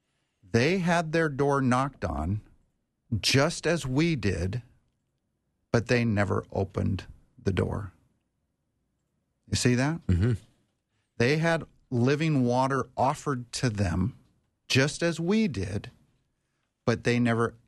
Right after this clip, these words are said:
Speaker 1: asked for that living water, right? Like the woman on the well.
Speaker 2: Mm-hmm.
Speaker 1: So I think people ask, "Well, then why do people perish?" Well, if you reject God's call, if you reject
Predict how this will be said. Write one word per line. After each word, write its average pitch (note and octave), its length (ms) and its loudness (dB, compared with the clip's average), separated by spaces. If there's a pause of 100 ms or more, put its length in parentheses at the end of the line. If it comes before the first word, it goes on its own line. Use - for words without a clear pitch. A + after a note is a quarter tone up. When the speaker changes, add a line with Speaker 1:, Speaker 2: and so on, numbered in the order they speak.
Speaker 1:
asked F#2+ 540 -4 (160)
for G2+ 160 -2
that F#2+ 240 -4 (320)
living G2+ 280 -2
water, G2 400 -4 (920)
right? G#2 180 0
Like G#2+ 200 -2
the G2+ 80 -2
woman G2+ 240 2
on G2 100 0
the G2 60 0
well. F2+ 360 -2
Speaker 2:
Mm-hmm. F#2 340 2 (300)
Speaker 1:
So C#3+ 120 2
I D3+ 140 2
think E3 340 -2
people F#3 400 0 (720)
ask, A#2 320 -2
"Well, A#2+ 120 2
then A2+ 300 2
why B2+ 520 0 (280)
do D3 120 -4
people A#2+ 560 -2
perish?" F#2 760 -4 (800)
Well, A#2+ 240 2
if B2 200 -4
you A#2+ 120 2
reject A#2 680 -2 (320)
God's A#2+ 340 -2
call, F2 460 -4 (540)
if - 160 -6
you G#2+ 80 4
reject G#2 520 0